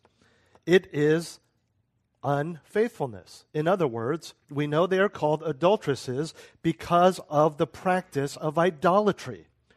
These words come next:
the worship of other gods. Now, in James's context for us this morning, the other god the Christians are worshiping is the world. Although that term is used of Jews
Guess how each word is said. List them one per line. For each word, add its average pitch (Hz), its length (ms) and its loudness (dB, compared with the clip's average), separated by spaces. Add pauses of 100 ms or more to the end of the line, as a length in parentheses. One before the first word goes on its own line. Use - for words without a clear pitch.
(320)
the 151 140 2
worship 147 720 2
of 165 180 0 (100)
other 131 440 0 (280)
gods. 131 640 0 (760)
Now, 123 140 -6
in 123 100 -8
James's 170 480 0
context 170 840 0 (160)
for 135 180 -2
us 135 160 -2
this 131 200 -10
morning, 180 440 0 (640)
the 131 180 -4
other 175 260 4
god 160 380 4
the 147 60 -4
Christians - 580 -4
are 139 100 -2
worshiping 139 760 -2 (1200)
is 131 160 -12
the 143 100 -2
world. 143 540 -2 (1500)
Although 139 220 0
that 143 180 0
term 160 240 -2
is 127 160 -6
used 151 240 -4
of 120 100 -10
Jews 160 440 -4